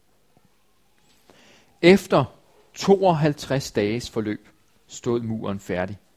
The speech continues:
den femogtyvende dag i måneden Elul. Tooghalvtreds dage, der, der er så mange fede ting, da alle vores fjender hørte om det. Så, så trak de sig.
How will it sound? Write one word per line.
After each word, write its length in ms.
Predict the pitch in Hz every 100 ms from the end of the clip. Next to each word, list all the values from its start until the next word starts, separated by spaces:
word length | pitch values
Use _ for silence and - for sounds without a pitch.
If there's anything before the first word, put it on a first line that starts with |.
| -
den 140 | 107
femogtyvende 600 | - 135 135 135 117 113 113
dag 220 | 98 90 _ _
i 80 | 120
måneden 480 | 104 95 101 98 92
Elul. 320 | 104 95 98 - - _ _ _ _ _ _ _ - _ _ _ _ _ _ _
Tooghalvtreds 560 | - 190 160 135 - 127
dage, 180 | 120 117 -
der, 180 | 120 113
der 140 | -
er 60 | 117
så 200 | - 135
mange 280 | 120 120 123
fede 260 | - 120
ting, 260 | 123 123 107
da 60 | 101
alle 160 | 113
vores 160 | 117 107
fjender 260 | - 110
hørte 200 | 110 113
om 100 | 113
det. 180 | 104 107 - - -
Så, 140 | - 151 -
så 160 | - 190
trak 340 | - 196 -
de 60 | 180
sig. 180 | -